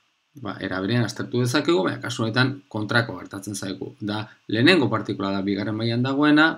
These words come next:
eta bigarren partikula zero mailan daukagu,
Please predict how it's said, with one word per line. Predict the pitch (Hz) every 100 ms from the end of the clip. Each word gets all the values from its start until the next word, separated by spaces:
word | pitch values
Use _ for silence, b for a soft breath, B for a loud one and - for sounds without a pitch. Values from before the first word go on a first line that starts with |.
| - _ _ _ -
eta | 127 127 135 135 135 B B B -
bigarren | 117 120 120
partikula | 110 101 117 117
zero | - 135 101
mailan | 85 85 95
daukagu, | 117 120 156 170